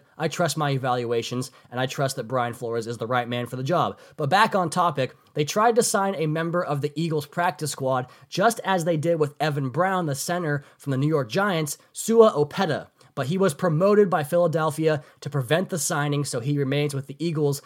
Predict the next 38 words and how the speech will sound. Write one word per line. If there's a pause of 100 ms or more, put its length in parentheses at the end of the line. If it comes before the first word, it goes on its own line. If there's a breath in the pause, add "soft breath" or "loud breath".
(160 loud breath)
And
the
story
on
all
these
guys
they're
going
after,
whether
it's
the
offensive
line, (240 loud breath)
at
the
receiver
position
like
Mac
Hollins, (160 loud breath)
who
is
jacked
up
and
fast. (200 loud breath)
These
guys
are
all
big, (160 loud breath)
large
humans (160 loud breath)
with
plus
athleticism,